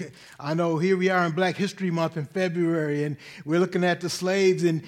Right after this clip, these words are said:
in, in, in the Bible days and, and, and, and God's instruction to them. And for some of us, that just kinda turns us off. What it ought to do is show that God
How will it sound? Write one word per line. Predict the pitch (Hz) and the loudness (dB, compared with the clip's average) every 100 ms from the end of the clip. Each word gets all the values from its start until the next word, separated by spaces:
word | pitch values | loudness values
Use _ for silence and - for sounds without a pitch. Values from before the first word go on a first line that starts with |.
| - - | -12 -4
in, | 170 170 | -4 -2
in, | 170 165 | -6 -4
in | 170 165 | -2 -2
the | |
Bible | 151 180 185 175 | 0 2 2 -2
days | 160 170 175 160 165 | -4 -2 0 0 -2
and, | 160 | -6
and, | 160 160 | -4 -6
and, | 165 156 165 | -4 -6 -4
and | 160 139 | -6 -2
God's | 175 185 175 165 | 0 2 0 0
instruction | 165 - 214 202 185 | -2 -2 -4 -2 -2
to | 175 170 | 0 -2
them. | 170 165 156 | -2 -2 -4
And | 147 - - | -6 -12 -6
for | 190 | -2
some | 220 220 | 0 2
of | 208 | 0
us, | 185 | -2
that | 175 190 190 | -2 -4 -4
just | 196 | -2
kinda | 214 202 | 0 0
turns | 185 214 208 185 | 0 2 2 2
us | 180 156 | 0 0
off. | 220 165 - _ _ _ _ _ _ _ _ _ - | -2 -4 -10 _ _ _ _ _ _ _ _ _ -6
What | 185 196 | -2 0
it | 208 | 2
ought | 285 | 2
to | 294 | 0
do | 170 175 180 | 0 2 2
is | 202 185 | 0 -2
show | - 240 254 175 151 180 277 285 _ _ - - - - | -4 -2 0 0 -4 -8 -12 -16 _ _ -20 -20 -20 -8
that | 147 202 185 165 | 2 2 2 -2
God | 202 233 254 214 208 202 | 2 2 4 4 2 -2